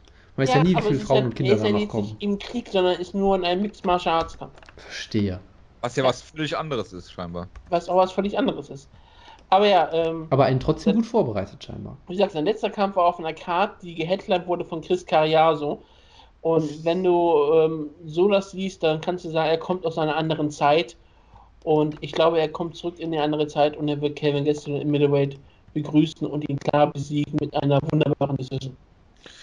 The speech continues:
Speaker 3: Chris Carriazo hat aber im Gegensatz zu Tim Kennedy einen U-F-C-Title-Shot gehabt.
Speaker 2: Tim Kennedy würde auch jederzeit einen
Speaker 3: Ja.
Speaker 2: U-F-C-Title-Shot bekommen,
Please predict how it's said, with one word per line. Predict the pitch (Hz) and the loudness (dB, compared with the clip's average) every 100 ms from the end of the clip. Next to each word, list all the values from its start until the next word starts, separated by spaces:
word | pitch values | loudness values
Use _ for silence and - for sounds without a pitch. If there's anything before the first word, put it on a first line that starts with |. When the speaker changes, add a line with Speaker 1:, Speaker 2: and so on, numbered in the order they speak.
| - - - _ | -20 -20 -20 _
Speaker 3:
Chris | - 131 - | -8 -8 -2
Carriazo | 127 120 123 135 139 123 | -2 2 2 2 2 0
hat | 120 123 | 0 -2
aber | 113 120 - | 0 0 0
im | 113 | -4
Gegensatz | 123 123 123 | -2 -2 -2
zu | 110 | -8
Tim | 127 | -8
Kennedy | 120 127 127 120 117 | -4 -2 -2 -2 -2
einen | 120 | 0
U-F-C-Title-Shot | 120 120 110 117 113 95 92 - | 0 0 -2 0 0 -2 -4 -2
gehabt. | 90 87 - _ _ _ _ _ - - - - - - - - - - - - | -4 -4 -8 _ _ _ _ _ -20 -20 -20 -20 -20 -20 -20 -20 -20 -20 -20 -2
Speaker 2:
Tim | 208 208 | 0 4
Kennedy | 254 247 240 | 4 4 2
würde | 190 220 220 | 6 6 6
auch | 190 | 2
jederzeit | 180 247 247 160 | 2 -2 -2 -6
einen | 151 | -4
Speaker 3:
Ja. | 156 | -2
Speaker 2:
U-F-C-Title-Shot | 170 - 151 160 160 160 | -2 -4 -2 0 0 -6
bekommen, | 156 - 175 | -8 -8 -8